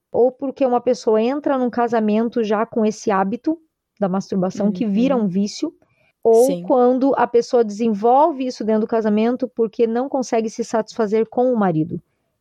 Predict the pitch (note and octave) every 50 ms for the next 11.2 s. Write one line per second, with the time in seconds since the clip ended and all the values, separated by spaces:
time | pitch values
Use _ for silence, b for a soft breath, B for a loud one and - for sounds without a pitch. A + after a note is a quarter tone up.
0 | - - G3+ G3+ - - G#3+ G3+ G3 G3 G#3 G#3+ F#3 F3+ - G#3+ G#3 F#3+ G3+ G#3
1 | G#3 G#3 G#3+ G3 A3+ G#3+ G3+ G3 F#3 F#3 F#3 G3+ F#3 F#3+ F3+ F3+ G3 F#3+ F3+ G3+
2 | G3 F3 F#3 E3 F3 E3 _ _ _ _ _ _ _ _ _ - G#3 F#3 F3+ A3
3 | G#3+ A3 A#3 A3 A3+ G#3+ - - G3+ G3+ G3+ G#3 G#3+ G#3+ G3 G3+ G#3 G3 G#3 G#3+
4 | G3 F#3 F3 - - - G3 G3 F#3+ F#3+ - G3+ G#3 F#3 A3 A3 - - - G#3+
5 | G3 F#3+ A3 A#3 - - C4+ C4+ - B3 A3 G#3+ A3 A3 G#3 A#3 A3+ - - -
6 | G#3 G3 - G3 F#3+ F#3+ F#3+ F#3+ F#3+ G3 G#3+ A#3 C#4+ D4+ - D4 C#4+ C4 - -
7 | A#3 A3 A3+ A#3 G#3+ G#3+ G3 - G#3 G3 G3+ G#3+ G#3 _ _ _ _ _ _ _
8 | _ _ - - F#3+ F#3 - - G3+ G3 G3 E3 F#3 G#3+ G3+ G#3 A#3 B3 A#3+ -
9 | G3 F#3+ G3 G3 G3 F#3+ G3 F#3+ G3+ - G#3+ G#3 G3 G#3 F#3+ F#3 F#3 F#3 G3+ G#3
10 | G3+ G#3+ F#3+ - G3 F3 F3+ F#3 G3+ G#3+ A3 G#3+ A3+ A3 - - - G#3 G#3 G3
11 | A3 A3+ - -